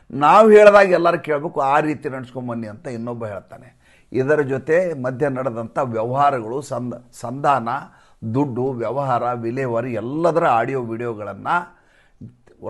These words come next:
ಲಾರ್ಡ್‌ಶಿಪ್ ಟೇಬಲ್ ಮೇಲೆ ಇಡಲಾಗತ್ತೆ. ಅದಾದ ಮೇಲೆ ತೀರ್ಪನ್ನು ಕಾದಿರಿಸಲಾಗಿರತ್ತೆ. ಸೋಮವಾರ ದಿವಸ ತೀರ್ಪನ್ನು ಕೊಡಲಾಗತ್ತೆ. ತೀರ್ಪನ್ನು ಕೊಟ್ಟಾಗ ಸ್ಪಷ್ಟವಾಗಿ ಹೇಳ್ತಾರೆ,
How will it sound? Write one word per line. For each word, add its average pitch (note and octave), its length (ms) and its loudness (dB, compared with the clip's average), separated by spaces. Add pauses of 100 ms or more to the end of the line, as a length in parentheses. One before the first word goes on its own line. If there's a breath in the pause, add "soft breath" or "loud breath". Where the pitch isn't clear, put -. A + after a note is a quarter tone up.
(120)
ಲಾರ್ಡ್‌ಶಿಪ್ D3+ 760 4
ಟೇಬಲ್ C#3 320 -4
ಮೇಲೆ A#2+ 320 -12
ಇಡಲಾಗತ್ತೆ. G#2 840 -14 (380 soft breath)
ಅದಾದ C3 460 8
ಮೇಲೆ F#3 680 4 (640)
ತೀರ್ಪನ್ನು F#3 680 4
ಕಾದಿರಿಸಲಾಗಿರತ್ತೆ. E3 1500 2 (280 soft breath)
ಸೋಮವಾರ F3 400 6
ದಿವಸ D#3+ 220 0
ತೀರ್ಪನ್ನು E3+ 640 0
ಕೊಡಲಾಗತ್ತೆ. C#3+ 1000 -2 (260 soft breath)
ತೀರ್ಪನ್ನು G3+ 580 6
ಕೊಟ್ಟಾಗ D#3+ 380 2
ಸ್ಪಷ್ಟವಾಗಿ F#3+ 800 4
ಹೇಳ್ತಾರೆ, E3 760 0